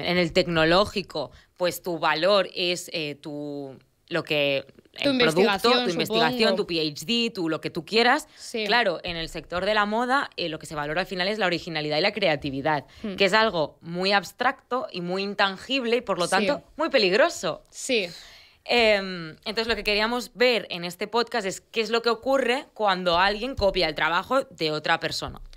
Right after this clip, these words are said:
Speaker 2: Sí.
Speaker 1: Eh, pues de marcas, de diseñadores, de celebrities, y cómo pueden protegerse y qué consecuencias tendrían las marcas o otros diseñadores cuando hacen eso.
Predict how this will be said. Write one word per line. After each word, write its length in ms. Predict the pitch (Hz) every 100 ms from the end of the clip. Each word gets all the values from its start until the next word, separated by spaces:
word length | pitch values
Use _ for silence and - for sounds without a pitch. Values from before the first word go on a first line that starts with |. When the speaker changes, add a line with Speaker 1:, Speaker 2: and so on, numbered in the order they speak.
| -
Speaker 2:
Sí. 320 | - - 202 - - - -
Speaker 1:
Eh, 400 | 190 160 143 139
pues 220 | 156 - -
de 300 | 151 139 135
marcas, 480 | 139 160 190 190 180
de 80 | 151
diseñadores, 960 | 147 160 147 139 151 202 202 202 190
de 100 | 175
celebrities, 720 | - 151 170 196 190 196 196 -
y 120 | 220
cómo 260 | - 233 233
pueden 280 | 247 254
protegerse 880 | - - 190 185 180 - 233 233 277
y 40 | 269
qué 140 | 208
consecuencias 760 | 214 202 214 208 220 220 160
tendrían 440 | - 147 165 180 175
las 160 | 175
marcas 480 | 190 214 208 156 143 -
o 120 | 156
otros 240 | 147 170
diseñadores 540 | 165 185 196 214 247 277
cuando 220 | 180 165
hacen 240 | 214 139 139
eso. 180 | -